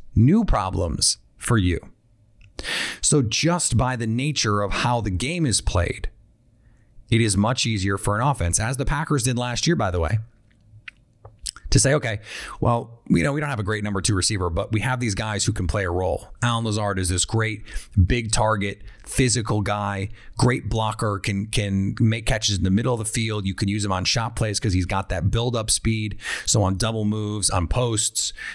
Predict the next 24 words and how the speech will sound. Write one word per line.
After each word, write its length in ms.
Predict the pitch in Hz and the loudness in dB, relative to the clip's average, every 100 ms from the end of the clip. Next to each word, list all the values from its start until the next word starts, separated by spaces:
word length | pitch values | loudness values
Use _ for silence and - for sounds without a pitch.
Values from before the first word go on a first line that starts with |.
| - - | -8 -2
uh, 160 | 110 | 0
on, 160 | 107 110 | 0 -2
on 160 | 110 104 | -2 -2
those 180 | 110 113 | 0 0
kinds 260 | 117 107 | -2 -2
of 60 | 110 | -2
plays, 380 | - 107 95 80 | 0 0 -2 0
he 160 | - 113 | 2 2
can, 220 | 110 107 | 0 0
he 140 | 110 | 0
can 120 | 110 | -2
help 240 | 104 98 - | -2 0 0
you. 60 | |
And 80 | 101 | 0
then 80 | 104 | 0
you've 100 | 104 | -2
got 160 | 101 98 | -2 -2
M 140 | 98 | -2
V 120 | 95 | -2
S 180 | 90 87 | 0 2
to 100 | - | 2
stretch 260 | - 92 - | 2 0 -2
the 80 | |
field 380 | - 127 123 101 | 0 0 0 -4